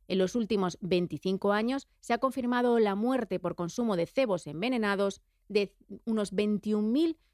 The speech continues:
doscientos sesenta animales, pero se cree que la cifra real puede llegar a alcanzar hasta los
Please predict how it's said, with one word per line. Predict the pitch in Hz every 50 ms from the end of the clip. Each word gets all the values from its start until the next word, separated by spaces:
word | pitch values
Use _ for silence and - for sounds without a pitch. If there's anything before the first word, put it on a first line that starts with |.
| _ _ _ _
doscientos | - 190 196 185 - - 233 240 233 254 240 -
sesenta | - 185 170 - - 208 208 208 190 - 208 208 208 - -
animales, | - 175 165 165 160 160 175 180 165 147 151 156 - - _ _ -
pero | 269 302 285 269 269 262
se | - - 190
cree | - 233 226 247 240
que | - 196 165
la | 156 147
cifra | - 240 254 - - 277 262
real | 240 - 196 185 196 226 233 202 202 226 - _ _ _
puede | - 254 269 285 277 254
llegar | 202 175 175 190
a | 202
alcanzar | 208 208 - 185 165 156 - 185 185 185 - _ -
hasta | 214 220 226 - - - 226 214
los | 202 220 226 233 -